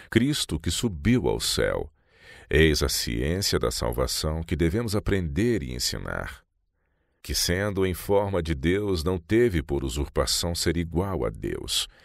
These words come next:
mas aniquilou-se a si mesmo, tomando a forma de servo,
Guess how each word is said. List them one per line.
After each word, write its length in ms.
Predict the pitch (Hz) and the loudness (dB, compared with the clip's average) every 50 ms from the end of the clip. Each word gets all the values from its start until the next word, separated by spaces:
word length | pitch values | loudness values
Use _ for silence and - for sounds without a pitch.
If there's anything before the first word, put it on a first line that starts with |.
| - - - - - - | -20 -20 -20 -18 -4 0
mas 180 | - - - | 0 2 2
aniquilou-se 600 | 104 98 113 110 - 123 107 110 127 143 - - | 2 2 0 0 0 2 4 4 4 4 4 2
a 40 | 135 | 2
si 120 | - - | 2 0
mesmo, 500 | 143 113 78 69 60 53 - - 50 50 - _ _ _ _ _ _ | 0 2 2 2 2 2 -2 -6 -10 -12 -16 _ _ _ _ _ _
tomando 340 | 69 65 65 69 69 65 64 | -4 -2 -2 -2 -2 -2 -2
a 60 | 60 | -2
forma 320 | - - 60 60 64 58 | 0 -2 -2 -2 -2 -4
de 100 | 58 - | -6 -4
servo, 600 | - - - 87 82 92 104 107 90 85 95 87 | -4 -2 0 2 2 2 0 -2 -4 -6 -8 -10